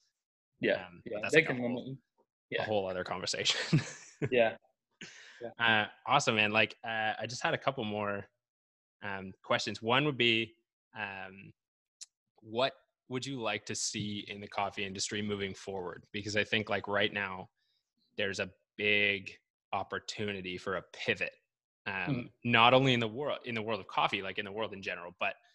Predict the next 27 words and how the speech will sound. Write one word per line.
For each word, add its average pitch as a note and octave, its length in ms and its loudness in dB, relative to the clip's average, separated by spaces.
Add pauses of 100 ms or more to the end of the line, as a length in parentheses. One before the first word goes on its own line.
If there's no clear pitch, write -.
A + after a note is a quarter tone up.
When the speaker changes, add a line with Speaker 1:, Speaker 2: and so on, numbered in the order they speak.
(600)
Speaker 2:
we'll A2+ 180 -2
focus A2 260 -6
on A2 80 -6
the F#2+ 80 -12
coffee G2 260 -8
thing. F#2+ 140 -6
Like, G2+ 160 -4
what C3+ 140 4
would C3 160 0
you A2+ 100 0
wanna A2 260 2
see F#2+ 480 -8 (220)
happen G2 480 -6
that's F#2 180 -14
maybe F#2+ 240 -14
not F2+ 220 -10 (100)
necessarily F2+ 560 -12
happening E2 360 -14
right B1+ 180 -20
now? C2+ 180 -20 (1400)
Speaker 1:
Um, C3+ 260 6 (120)
I F3+ 140 8
think G#3+ 380 6
it's - 400 2 (300)
beginning C#3+ 540 8
to C#3 60 6
happen, A#2 580 2